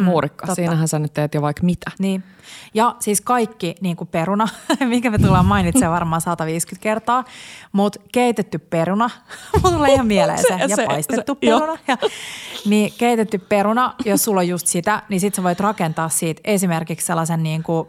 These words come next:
Speaker 2: mulla on nyt sellainen himo sellaiseen haaleeseen kreikkalaiseen perunasalaattiin.
Speaker 1: Ihanaa.
Speaker 2: Et vaan niinku, vaikka keitettyjä perunoita ja sit ne on vaan sellaisenakin hyviä, et sun ei, et jos ei sulla ole vaikka grilliä, niin sun ei tarvitse tai jotain tulta.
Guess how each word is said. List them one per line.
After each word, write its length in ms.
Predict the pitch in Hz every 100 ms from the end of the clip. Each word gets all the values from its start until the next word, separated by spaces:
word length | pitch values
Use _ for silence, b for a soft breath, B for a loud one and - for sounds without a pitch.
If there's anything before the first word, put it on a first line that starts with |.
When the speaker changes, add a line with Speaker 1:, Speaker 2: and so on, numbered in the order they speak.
| -
Speaker 2:
mulla 220 | 185 185
on 100 | 175
nyt 240 | 175 175 - _ _ -
sellainen 340 | 170 156 156
himo 280 | 170 160 156
sellaiseen 560 | 160 151 156 160 160 -
haaleeseen 800 | 185 226 208 170 151 156 160 156
kreikkalaiseen 800 | 180 165 165 165 165 151 170 165
perunasalaattiin. 960 | 143 165 165 185 165 180 - 220 233
Speaker 1:
Ihanaa. 600 | 156 151 143 - 117 127 180
Speaker 2:
Et 220 | 190 - - - -
vaan 340 | 247 254 214 - -
niinku, 560 | 202 190 175 190 180 -
vaikka 180 | 196 185
keitettyjä 460 | 208 254 247 - 165
perunoita 500 | - 175 208 226 226
ja 80 | 208
sit 280 | 220 226 _
ne 280 | 208 226 226 -
on 160 | 208 208
vaan 160 | 220
sellaisenakin 600 | 220 294 202 170 147 156 160
hyviä, 180 | 156
et 60 | -
sun 160 | - 185
ei, 120 | 185
et 160 | 196 202
jos 200 | 190 196
ei 100 | 165
sulla 120 | 160
ole 40 |
vaikka 180 | 165 165
grilliä, 320 | 180 165 147
niin 100 | 160
sun 120 | 170 156
ei 80 |
tarvitse 400 | 151 143 143 139
tai 240 | - 151 151
jotain 400 | 170 - - 196 - _
tulta. 320 | 180 170 226